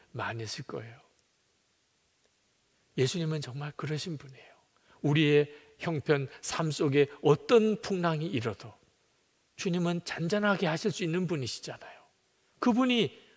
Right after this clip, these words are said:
우리와 하나라니까요. 안타깝게도 많은 그리스도인들이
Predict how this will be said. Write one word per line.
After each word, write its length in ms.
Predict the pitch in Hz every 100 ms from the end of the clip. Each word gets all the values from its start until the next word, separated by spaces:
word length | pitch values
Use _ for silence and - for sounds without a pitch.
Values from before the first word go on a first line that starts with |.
| _ _ _
우리와 300 | 220 233 226
하나라니까요. 920 | 190 - 214 233 220 190 147 - - - _ _ _ _ _ _ _
안타깝게도 1160 | 117 107 131 127 113 120 110 117 113 87 - _
많은 380 | - 170 131 147
그리스도인들이 880 | 123 110 - 135 117 104 101 101 110